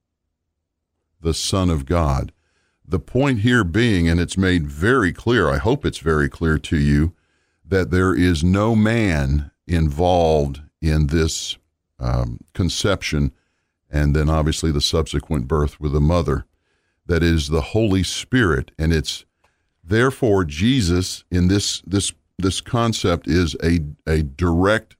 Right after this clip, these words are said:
product of God. So Jesus is the Son of God. And remember some time back, uh, early in our, um,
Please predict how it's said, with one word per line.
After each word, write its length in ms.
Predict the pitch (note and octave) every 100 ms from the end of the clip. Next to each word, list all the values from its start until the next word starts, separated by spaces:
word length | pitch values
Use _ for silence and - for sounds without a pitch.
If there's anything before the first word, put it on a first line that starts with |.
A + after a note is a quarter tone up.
| _
product 560 | - G2+ F#2 F2 E2+ -
of 180 | E2 C#2+
God. 500 | D#2+ D2 C#2+ C#2 B1+
So 220 | - F2
Jesus 760 | D2+ D2 B2 D#3+ F2+ E2 - -
is 220 | F2 E2+
the 100 | D2+
Son 320 | D#2+ - G2 E2+
of 140 | D2
God. 480 | D#2+ D2 D2 F#2+ - _ _ _ _ _ _ _ _
And 160 | - F2
remember 340 | F2 G#2+ C#3+
some 320 | B2 - A#2+ A2
time 320 | A2+ G#2 F#2+
back, 380 | G2 G2 F#2+ -
uh, 220 | - D#2 D2+
early 420 | F#2 G2+ F#2 E2
in 300 | - F2 E2
our, 360 | D#2+ E2 D#2 D#2
um, 360 | D#2 D2+ C#2+